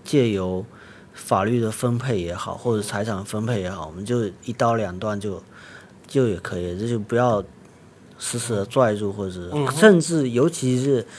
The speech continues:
Speaker 1: 尤其是不要因为有孩子的问题，有孩子的问题去隐瞒，或者是去延后，
Speaker 2: 嗯哼。
Speaker 1: 去故-，故意这个
Speaker 2: 嗯。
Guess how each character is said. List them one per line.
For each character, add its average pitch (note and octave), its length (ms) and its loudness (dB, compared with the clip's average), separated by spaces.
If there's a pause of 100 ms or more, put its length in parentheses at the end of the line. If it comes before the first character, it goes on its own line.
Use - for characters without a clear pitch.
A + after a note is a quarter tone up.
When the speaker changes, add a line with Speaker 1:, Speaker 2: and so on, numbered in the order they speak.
(220)
Speaker 1:
尤 B2+ 180 2
其 A#2+ 200 -4
是 B2 180 -2
不 A#2 160 0
要 B2 160 6
因 A2+ 180 -2
为 G2+ 280 -2 (180)
有 G2+ 420 0
孩 A2 260 -2
子 A#2+ 160 -2
的 G#2+ 120 0
问 A2 160 -2
题， - 260 -12 (720)
有 A#2+ 120 -2
孩 A#2 160 4
子 B2 280 0
的 G#2+ 140 0
问 A#2 140 2
题 G#2+ 180 -4
去 A2+ 360 -2
隐 B2 220 -2
瞒， G#2 580 -2
或 C3+ 200 0
者 A#2+ 80 2
是 B2+ 260 2
去 B2 480 0 (340)
延 A2 300 2
后， A2+ 440 6 (360)
Speaker 2:
嗯 C3+ 140 -8
哼。 B2+ 100 -4
Speaker 1:
去 D3 120 4
故-， D3 440 6 (140)
故 D#3+ 340 4
意 B2 460 4 (500)
这 B2+ 160 2
个 A2 440 0
Speaker 2:
嗯。 B2 60 -14